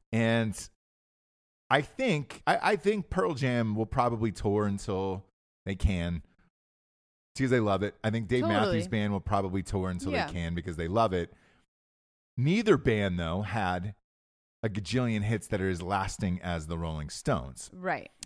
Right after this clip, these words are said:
Speaker 1: Uh, but I think they will last. Uh, one, and my, by the way, I'll preface this for the audience. My, my dad was a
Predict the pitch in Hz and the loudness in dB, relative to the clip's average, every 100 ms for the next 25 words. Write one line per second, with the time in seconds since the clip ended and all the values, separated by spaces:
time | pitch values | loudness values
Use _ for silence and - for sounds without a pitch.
0 | - 92 90 82 113 117 151 120 95 90 | -4 -2 0 0 0 0 -4 -8 -12 -14
1 | 90 90 123 135 131 113 95 85 87 - | -14 -2 0 2 2 2 2 0 0 -4
2 | - - _ _ - 101 101 98 110 156 | -14 -20 _ _ -4 0 0 0 2 2
3 | 226 214 - 135 170 - - 147 185 202 | 2 -4 -10 -6 -6 -6 -6 0 2 4
4 | 135 156 101 90 98 107 80 73 71 - | 4 4 4 2 2 -2 -4 -8 -12 -10
5 | 78 78 78 - - - 120 123 101 110 | -4 -4 -4 -8 -14 -8 -4 -2 0 2
6 | 98 87 78 | 2 2 -2